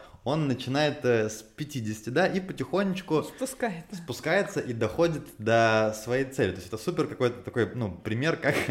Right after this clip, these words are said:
Speaker 2: Да.
Speaker 1: как это, negotiation выстраивать, да, договариваться с кем-то.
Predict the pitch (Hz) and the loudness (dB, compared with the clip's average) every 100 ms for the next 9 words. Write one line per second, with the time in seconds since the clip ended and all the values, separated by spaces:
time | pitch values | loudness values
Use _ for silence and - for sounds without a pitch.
0 | 113 - 214 208 208 117 101 - 92 90 | -4 -6 -12 -6 -2 -2 -2 0 0 0
1 | 90 90 - 123 120 123 123 160 156 - | -2 -8 -12 -2 0 2 2 4 4 2
2 | 101 95 104 92 87 87 110 107 107 123 | -4 -2 2 2 2 0 0 2 2 4
3 | 123 107 95 95 90 85 - 92 - 110 | 4 2 0 -4 -4 -4 -8 -14 -10 -8
4 | 90 80 | -8 -10